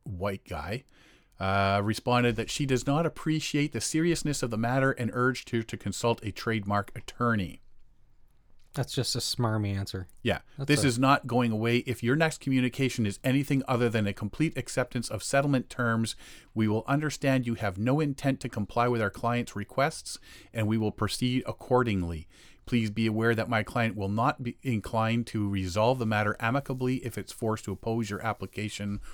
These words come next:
Speaker 1: or formally litigate the matter."
Speaker 2: Hmm.
Speaker 1: So they're going after this girl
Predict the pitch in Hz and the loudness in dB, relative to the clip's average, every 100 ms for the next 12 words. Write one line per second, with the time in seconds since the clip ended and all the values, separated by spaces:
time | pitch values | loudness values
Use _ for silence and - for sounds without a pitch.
0 | - 123 113 - 123 120 113 113 110 104 | -4 -2 0 4 4 4 2 0 -2 -2
1 | 101 101 98 104 104 92 98 101 85 - | -2 -2 -2 -4 -4 -4 0 2 0 -6
2 | - - - - - - - - - - | -16 -20 -20 -20 -20 -20 -20 -20 -20 -20
3 | - - 143 - - - - - - 170 | -6 -2 -2 -4 -20 -20 -20 -2 4 6
4 | 233 240 233 196 165 - 151 143 - 131 | 6 6 4 4 2 0 0 -2 0 4
5 | 117 85 113 | 4 4 -2